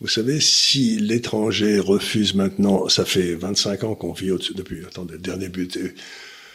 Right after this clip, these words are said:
dernier excédent budgétaire, c'était en soixante-treize, et on a dû passer en déficit primaire quelque part dans les années quatre-vingts avec Mitterrand.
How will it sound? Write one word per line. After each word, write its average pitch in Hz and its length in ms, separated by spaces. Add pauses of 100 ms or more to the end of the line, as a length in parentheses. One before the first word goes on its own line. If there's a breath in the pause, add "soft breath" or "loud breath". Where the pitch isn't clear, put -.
(360 loud breath)
dernier 135 560 (240)
excédent 127 440
budgétaire, 123 500
c'était - 140
en 113 60
soixante-treize, 117 920
et 113 40
on 110 140
a 110 100
dû 110 100
passer 113 480 (160)
en 85 680 (340)
déficit 90 560
primaire 101 480
quelque - 260
part 92 300
dans 87 100
les 87 140
années 87 160
quatre-vingts 90 420
avec 85 240
Mitterrand. 107 460